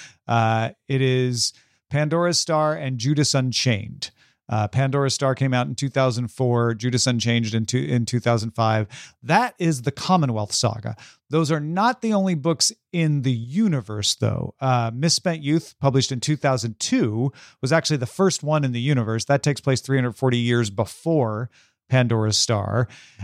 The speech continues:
And then there's the Void trilogy, which was published between two thousand eight and twenty ten,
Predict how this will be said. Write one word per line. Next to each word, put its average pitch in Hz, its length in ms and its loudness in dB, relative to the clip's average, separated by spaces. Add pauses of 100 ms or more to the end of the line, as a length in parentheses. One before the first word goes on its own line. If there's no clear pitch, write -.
And 143 200 2
then 151 180 -2
there's 147 220 0
the 139 100 -2
Void 175 600 -2
trilogy, 117 720 0
which 131 240 -2
was 135 140 -2
published 143 420 0
between 131 300 -2
two 143 120 -2
thousand 135 360 0
eight 123 180 -2
and 113 160 -2
twenty 123 240 0
ten, 120 600 -2